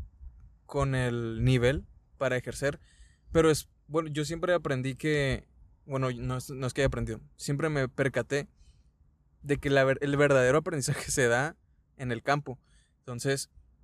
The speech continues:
eso fue una deficiencia tal vez de, de, de mi carrera, que no hay tanto campo en donde, bueno, no se nos invitó a tanto campo donde explorar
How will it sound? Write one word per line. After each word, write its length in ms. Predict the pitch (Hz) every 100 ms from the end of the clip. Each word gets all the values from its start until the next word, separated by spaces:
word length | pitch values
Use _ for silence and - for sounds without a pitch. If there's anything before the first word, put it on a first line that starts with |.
| -
eso 180 | 143 147
fue 160 | 156
una 260 | 160 160 165
deficiencia 640 | 156 131 143 131 151 151 - _ _ - -
tal 180 | 139 131
vez 260 | 135 139
de, 220 | 143 135 127
de, 760 | 131 127 123 120 117 113 107 - _ -
de 140 | 131
mi 100 | 127
carrera, 420 | 123 123 147 180 - _ _
que 100 | 143
no 100 | 131
hay 80 | 131
tanto 300 | 147 143 151
campo 320 | 156 147 160
en 60 | 147
donde, 300 | 139 135 139 - _ -
bueno, 160 | 123 117
no 140 | 123
se 100 | 160
nos 140 | 165 151
invitó 380 | 131 117 131 143
a 100 | 139
tanto 300 | 131 131 139
campo 220 | 135 135
donde 120 | 131
explorar 420 | 131 131 117 127